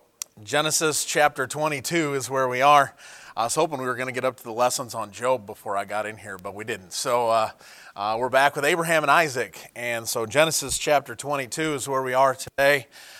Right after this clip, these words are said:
Uh, by the way, I do apologize. Uh, I don't, I haven't proofed all of the, uh, uh, take-home sheets, and your memory verse at the top of the sheet on last week's for this morning is wrong by one word.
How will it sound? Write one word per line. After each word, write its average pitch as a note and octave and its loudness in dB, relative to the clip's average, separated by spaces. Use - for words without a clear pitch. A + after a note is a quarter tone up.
Uh, G#2+ 2
by C3 4
the A#2+ -2
way, C#3 4
I B2 4
do C3 -6
apologize. B2+ -2
Uh, G#2 -8
I B2 -8
don't, D3+ -6
I A#2 -4
haven't C#3 -2
proofed - -8
all C3 0
of A2 -12
the, A#2 -8
uh, G#2 -2
uh, G2+ -12
take-home C#3+ -8
sheets, - -10
and A2+ -12
your B2 -6
memory C3+ -6
verse A#2 -6
at - -20
the G2 -20
top C3+ -2
of A#2+ -14
the A2 -14
sheet D3 -12
on G#2+ -10
last B2 -4
week's D3 -8
for A#2 -12
this G2+ -10
morning D3 -4
is A#2+ -10
wrong C#3 0
by A#2+ 2
one A#2+ -10
word. G#2+ -6